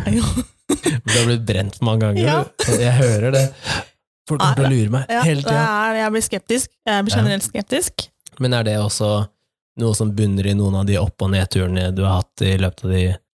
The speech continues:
Speaker 2: fire, ti årene, da?
Speaker 1: Ja, men det, ja, det går nok på meg som, eh, ja, at ikke jeg har blitt opplært til å være ærlig, da, på en
Speaker 2: Ja.
Speaker 1: måte. Og hundre prosent ærlig.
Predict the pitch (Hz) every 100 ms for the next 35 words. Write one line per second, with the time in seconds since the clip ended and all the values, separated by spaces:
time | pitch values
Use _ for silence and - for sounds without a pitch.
0 | - 110 95 92 92 92 92 120 127 196
1 | 190 185 185 180 180 180 180 196 196 190
2 | 214 - - 311 294 262 233 214 196 175
3 | 170 165 190 180 175 170 170 165 165 165
4 | - - - 185 190 - 202 - - 285
5 | 247 247 - 220 220 220 214 208 _ 247
6 | 220 196 202 196 202 190 202 190 170 170
7 | 170 165 165 156 _ - 190 180 175 208
8 | 269 - _ _ 113 107 123 - 254 -
9 | _ _ 214 208 202 196 196 196 185 _
10 | 233 175 196 190 190 165 190 262